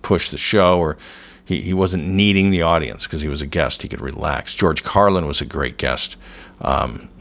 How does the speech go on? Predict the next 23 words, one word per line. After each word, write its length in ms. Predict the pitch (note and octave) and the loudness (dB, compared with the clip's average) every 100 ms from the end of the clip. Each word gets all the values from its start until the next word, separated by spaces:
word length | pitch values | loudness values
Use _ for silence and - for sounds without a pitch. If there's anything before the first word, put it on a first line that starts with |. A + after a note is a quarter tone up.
| - - - - - | -20 -20 -20 -20 -10
on 180 | - C#2+ | -4 -2
shows. 360 | - - G#1+ - | 2 2 2 2
I 40 | |
remember 240 | F2 E2+ D#2 | 2 4 2
him 120 | F2 | 2
on 140 | D2+ | 2
Larry 220 | C#2+ C#2+ | 0 -2
King. 280 | - G2+ F#2 | -2 0 0
I 40 | D2+ | -2
remember 240 | D#2+ D2 | -4 -4
Bill 180 | D2+ D#2+ | 0 0
Maher 360 | E2 A2+ B2+ | 2 2 2
on 120 | G#2+ E2 | 2 0
Larry 220 | D2+ C2+ | -2 -4
King, 360 | - A#1 A#1 - - | -6 -6 -8 -12 -12
a 80 | - | -4
very 240 | D#2 C#2 | 0 0
good 260 | D2 D2 C2 | 0 -2 0
as 140 | - | -2
well. 360 | F#2+ E2+ C#2 - - - - | 2 2 2 -4 -18 -20 -8
Blew 140 | A2 A2 | 0 2
me 100 | E2 | 2
away. 300 | C#2 D2+ | -2 -4